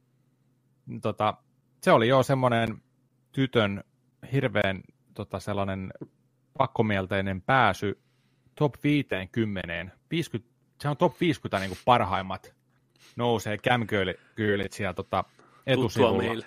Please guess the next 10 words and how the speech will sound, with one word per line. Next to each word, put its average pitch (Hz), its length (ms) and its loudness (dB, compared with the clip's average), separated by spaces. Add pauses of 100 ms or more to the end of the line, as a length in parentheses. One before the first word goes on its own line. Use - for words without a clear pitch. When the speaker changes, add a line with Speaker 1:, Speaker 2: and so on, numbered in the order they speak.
(140)
Speaker 2:
tuttua 117 360 -4
meille, 110 240 -2
että - 220 -16 (140)
niin, 123 200 -6 (580)
Speaker 1:
Joo. 107 140 -2
Speaker 2:
pysty 123 60 -6
samastua. 117 580 0
<laughs> - 60 -20 (3250)
Speaker 1:
Niin, 120 320 0
tota, 113 360 2